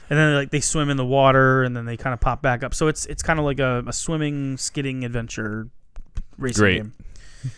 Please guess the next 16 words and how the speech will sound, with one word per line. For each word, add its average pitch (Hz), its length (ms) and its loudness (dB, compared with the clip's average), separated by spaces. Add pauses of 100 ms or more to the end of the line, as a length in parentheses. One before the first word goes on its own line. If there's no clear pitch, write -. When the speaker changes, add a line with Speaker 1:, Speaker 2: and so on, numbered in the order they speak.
(340)
Speaker 1:
Um, 123 360 0
it, 139 200 -6
it, 170 160 -4 (100)
it 170 100 -4
was 151 180 6
m-, 131 560 -4
meddled. 120 320 0
It 127 40 0
was 127 180 -2
like 123 140 -8
a 113 60 -6
six - 520 -6 (420)
type 127 160 -4
of 120 80 -8
game. 120 280 -6 (200)
Speaker 2:
Mm. 90 220 -6